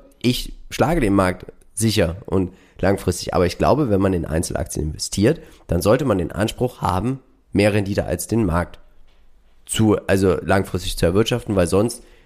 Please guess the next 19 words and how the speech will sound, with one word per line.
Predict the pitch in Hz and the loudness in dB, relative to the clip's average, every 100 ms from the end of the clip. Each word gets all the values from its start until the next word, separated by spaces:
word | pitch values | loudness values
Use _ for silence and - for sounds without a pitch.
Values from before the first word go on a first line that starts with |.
| _ _ _ _ _ | _ _ _ _ _
lässt | - 113 - | -2 0 2
man | 104 | 2
ja | - | 2
einfach | 107 107 | 0 0
Rendite | 98 95 92 | 0 0 0
liegen. | 90 101 90 - - - - - | 0 0 -4 -8 -14 -18 -8 -2
Ich | 143 - | -2 2
kann | 131 | 2
mir | 107 | 2
das | 92 - | 0 0
nicht | 165 | 0
leisten. | 92 76 - - | 0 0 -4 -2
Wer | 98 | 0
sagt, | 104 110 | 2 0
ich | - | -2
kann | - | -2
mir | 98 | 0
das | 90 87 | 0 0
leisten, | 95 156 - 175 190 | 2 2 0 -2 -2